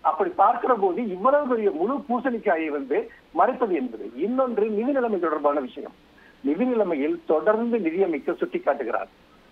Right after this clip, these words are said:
எப்படி மாநிலங்களிடமிருந்து பெற்றுக்கொள்கிற வரி வருவாயில் மாநிலங்களுக்கு பகிர்ந்து கொடுப்பது என்பது குறைந்து கொண்டே வருகிறது.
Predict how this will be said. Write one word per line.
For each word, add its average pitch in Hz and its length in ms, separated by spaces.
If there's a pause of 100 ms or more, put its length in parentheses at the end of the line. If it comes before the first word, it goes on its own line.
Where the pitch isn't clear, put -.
(280)
எப்படி 165 380 (500)
மாநிலங்களிடமிருந்து 247 960
பெற்றுக்கொள்கிற 196 580
வரி 151 180
வருவாயில் 165 680 (220)
மாநிலங்களுக்கு 262 720
பகிர்ந்து 277 440
கொடுப்பது 214 360
என்பது 180 280
குறைந்து 254 320
கொண்டே 196 240
வருகிறது. 131 380